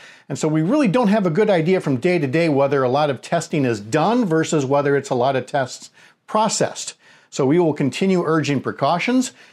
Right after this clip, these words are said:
and we will watch the numbers for you again tomorrow. What we do know from the new stats is that there were forty-five new hospitalizations, and seven more people have lost their lives to coronavirus since Wednesday's report.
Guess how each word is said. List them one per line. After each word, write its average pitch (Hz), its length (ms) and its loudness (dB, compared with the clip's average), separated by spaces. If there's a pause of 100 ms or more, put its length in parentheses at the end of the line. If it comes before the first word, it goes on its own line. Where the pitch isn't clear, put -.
(140)
and 117 220 -2
we 110 100 0
will 135 160 0
watch 113 320 -2
the 143 80 -6
numbers 110 300 -2
for 117 160 -4
you 120 160 0
again 104 260 -4
tomorrow. 123 560 0 (440)
What 131 140 0
we 127 120 0
do 147 200 2
know 147 160 2
from 131 220 -2
the 123 80 0
new 123 140 0
stats 127 500 -4
is 117 120 -4
that 120 260 0
there 123 160 0
were 110 240 0
forty-five 120 600 0
new 127 200 0
hospitalizations, 127 1080 -2 (400)
and 127 260 -2
seven 139 320 0
more 139 160 2
people 151 440 -2
have 110 260 -4
lost 127 320 -2
their 120 140 0
lives 131 400 0
to 110 180 -2
coronavirus 110 680 -2
since 127 280 -6
Wednesday's 135 500 -2
report. 160 440 -2